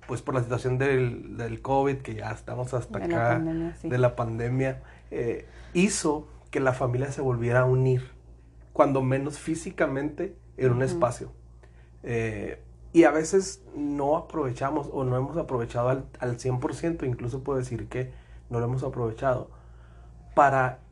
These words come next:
Speaker 1: invertirnos aún más con nuestros hijos. No hemos aprovechado esas crisis, ¿o tú qué crees?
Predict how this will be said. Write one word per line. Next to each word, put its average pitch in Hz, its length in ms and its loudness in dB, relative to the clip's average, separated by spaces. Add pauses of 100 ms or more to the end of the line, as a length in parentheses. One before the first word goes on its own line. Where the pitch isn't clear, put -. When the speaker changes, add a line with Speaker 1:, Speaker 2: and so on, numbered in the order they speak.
(460)
Speaker 1:
invertirnos 151 760 2
aún 143 300 4
más 139 300 0
con 165 140 -2
nuestros 127 340 -6
hijos. - 340 -18 (1000)
No 131 140 6
hemos 127 180 4
aprovechado 117 440 0
esas 123 240 -6
crisis, - 500 -12
¿o 120 180 -8
tú 113 160 -12
qué 117 140 -10
crees? - 320 -18